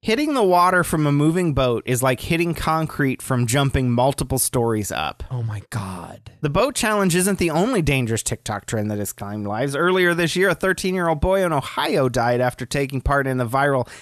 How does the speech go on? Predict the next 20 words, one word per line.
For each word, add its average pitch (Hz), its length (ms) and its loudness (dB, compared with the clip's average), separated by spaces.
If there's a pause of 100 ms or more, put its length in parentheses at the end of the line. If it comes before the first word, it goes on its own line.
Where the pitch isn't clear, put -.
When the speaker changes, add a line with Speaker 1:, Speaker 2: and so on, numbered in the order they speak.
(180)
Speaker 1:
TikTok 240 600 -2
Benadryl 143 580 -2
challenge. 85 680 -12 (380)
The 151 80 -6
challenge 190 460 0
involves 170 340 2
participating, 170 920 0 (180)
participate, 175 800 0 (440)
buh. 131 480 -2 (600)
The 135 80 0
challenge 233 480 0
are, 139 140 2 (180)
involves 131 540 2
participants 135 720 -2
taking 113 320 -2
twelve 190 460 0
to - 100 -2
fourteen 196 760 0
allergy 165 460 2
pills, 104 540 -6